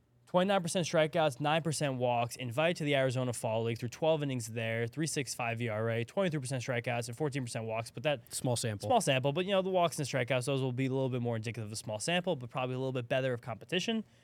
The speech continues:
Speaker 1: than he was facing the minor league season. He's someone, though, who I still think might wind up profiling just as more of a reliever. He dropped out of the eighth round in the draft two thousand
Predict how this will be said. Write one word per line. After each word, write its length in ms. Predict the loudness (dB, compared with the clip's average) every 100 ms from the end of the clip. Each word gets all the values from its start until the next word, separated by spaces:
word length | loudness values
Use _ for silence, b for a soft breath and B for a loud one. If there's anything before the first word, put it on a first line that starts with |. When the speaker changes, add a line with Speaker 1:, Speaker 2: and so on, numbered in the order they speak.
| b 0
Speaker 1:
than 80 |
he 60 | 0
was 100 | 2
facing 260 | 0 -2 0
the 60 |
minor 220 | 0 2 2
league 120 | 0
season. 420 | 0 0 0 -2 b b b b b b b _
He's 240 | 0 2
someone, 280 | 2 2 2
though, 180 | 2 4
who 120 | 2
I 140 | 2
still 320 | 0 2 2 2
think 340 | 0 -2 0
might 300 | 2 2 0 b b b _ 2
wind 260 | 4 4
up 120 | 2 4
profiling 480 | 2 4 2 2
just 120 | 0 -2
as 100 | 0
more 260 | 2 0
of 200 | 0 -4
a 40 | -2
reliever. 440 | -2 0 0 0
He 100 | -2
dropped 240 | 2 2 4
out 160 | 0
of 60 | 0
the 120 | -2 0
eighth 240 | -2 -2
round 380 | -2 2 2 0
in 60 | -2
the 60 |
draft 320 | -2 -2 -2 -6
two 100 | -6
thousand 460 | -2 -2 -4 -8